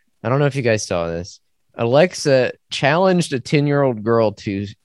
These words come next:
touch a coin to the prongs of a half-inserted plug.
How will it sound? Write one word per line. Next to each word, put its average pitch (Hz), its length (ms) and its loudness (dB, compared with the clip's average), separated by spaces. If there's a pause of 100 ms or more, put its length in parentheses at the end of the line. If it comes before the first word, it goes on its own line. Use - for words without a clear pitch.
(140)
touch - 280 -4
a 107 80 -2
coin 147 440 -2
to 151 100 -4
the 110 120 -2
prongs 110 760 -2
of 98 220 -4
a 90 360 -2 (520)
half-inserted 113 840 -4
plug. 65 400 -6